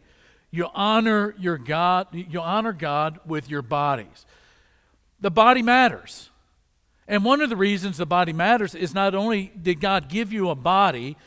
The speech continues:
and create that body and have a will for that body, but we use our body to honor God.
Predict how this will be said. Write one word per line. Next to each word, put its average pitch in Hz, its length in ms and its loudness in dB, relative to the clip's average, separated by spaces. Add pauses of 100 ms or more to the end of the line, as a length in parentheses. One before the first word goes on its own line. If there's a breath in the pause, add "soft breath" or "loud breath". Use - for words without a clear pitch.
and 170 160 -6
create 208 480 -2
that 156 260 -2
body 131 400 -2 (160 loud breath)
and 175 140 -4
have 175 140 -2
a 160 60 -4
will 202 260 2
for 214 160 -4
that 160 200 0
body, 151 400 -2 (220 loud breath)
but 190 160 0
we 196 160 -4
use 233 420 -2
our 185 200 2
body 147 420 -4 (180 soft breath)
to 220 100 -6
honor 196 580 -2 (200)
God. 143 460 0